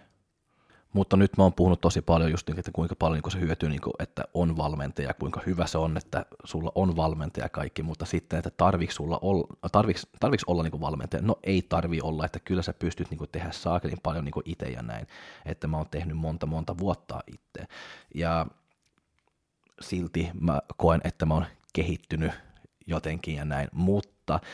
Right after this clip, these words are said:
se mitä mä oon tehnyt myös, niin kuin vaikka mä oon ollut itse, että mä luen tosi paljon, että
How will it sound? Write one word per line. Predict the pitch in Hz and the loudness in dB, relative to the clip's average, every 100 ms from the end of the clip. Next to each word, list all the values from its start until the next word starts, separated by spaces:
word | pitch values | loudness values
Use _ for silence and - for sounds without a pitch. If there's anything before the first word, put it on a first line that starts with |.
| - | -6
se | 85 | 0
mitä | 85 87 | 0 2
mä | 87 | 2
oon | 82 | 2
tehnyt | - 87 85 85 | 0 -2 0 -2
myös, | 80 85 85 - | 0 2 0 0
niin | 76 | -4
kuin | - 80 | -4 -4
vaikka | 76 - | -4 -4
mä | 78 | -6
oon | - | -6
ollut | 80 71 | -6 -6
itse, | - | -6
että | - 78 | -6 -4
mä | 76 - | -4 -2
luen | 85 85 80 85 | 0 2 2 0
tosi | 76 76 73 | -4 -4 -2
paljon, | 73 71 73 73 | -2 0 0 -2
että | 64 - 73 | -4 -4 -6